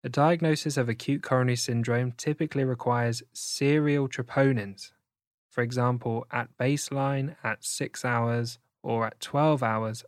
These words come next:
after the onset of symptoms. A rise in troponin is consistent with myocardial infarction, as the proteins are released from the ischemic muscle in the heart that's been damaged. They're a non-specific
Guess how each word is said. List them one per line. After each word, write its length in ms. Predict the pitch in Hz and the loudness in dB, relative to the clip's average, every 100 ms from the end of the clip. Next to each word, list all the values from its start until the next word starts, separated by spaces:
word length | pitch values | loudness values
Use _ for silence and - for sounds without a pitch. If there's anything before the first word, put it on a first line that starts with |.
| 127 | -4
after 300 | 123 - 131 | -2 -2 -2
the 120 | 117 | 0
onset 320 | 113 117 131 | 0 -2 -6
of 120 | 123 | -6
symptoms. 720 | - 135 139 - 110 - - _ _ _ _ _ _ _ _ _ _ _ | -4 -4 -4 -8 -12 -12 -20 _ _ _ _ _ _ _ _ _ _ _
A 80 | - | -6
rise 440 | 120 143 175 180 | 2 6 6 6
in 100 | 170 | 2
troponin 540 | 165 151 131 127 127 131 | 0 -2 0 2 2 0
is 220 | 120 110 | -4 -8
consistent 600 | - 110 - 123 - 127 | -6 -6 -4 -4 -4 -6
with 220 | 120 110 | -4 -6
myocardial 800 | - 120 123 123 127 120 117 110 | -2 2 2 0 0 0 -2 -4
infarction, 680 | - 143 165 - - 110 110 - _ _ - | 0 2 2 -2 -4 -4 -8 -14 _ _ -10
as 120 | 117 | -6
the 100 | - | -4
proteins 540 | - 131 135 143 127 120 | -2 0 2 0 0 0
are 40 | |
released 460 | 117 120 135 123 - | 0 2 0 -2 -4
from 140 | 120 | -4
the 120 | 117 | -2
ischemic 640 | 107 - - 135 127 123 | -4 -6 -4 0 0 -2
muscle 360 | 120 127 120 123 | -2 -2 -2 -4
in 100 | 113 | -4
the 60 | 110 | -4
heart 480 | 135 123 107 - - - | -2 0 -2 -6 -18 -10
that's 160 | 131 | -10
been 240 | - 117 117 | -8 -8 -2
damaged. 560 | 123 123 104 - - _ _ _ _ _ _ _ _ _ _ - | -2 -2 -4 -8 -12 _ _ _ _ _ _ _ _ _ _ -2
They're 280 | 131 135 | 0 2
a 20 | 131 | 2
non-specific 1300 | 135 151 175 180 - 156 - 165 160 160 156 - - | 2 4 4 2 0 -4 0 0 2 2 2 -4 -20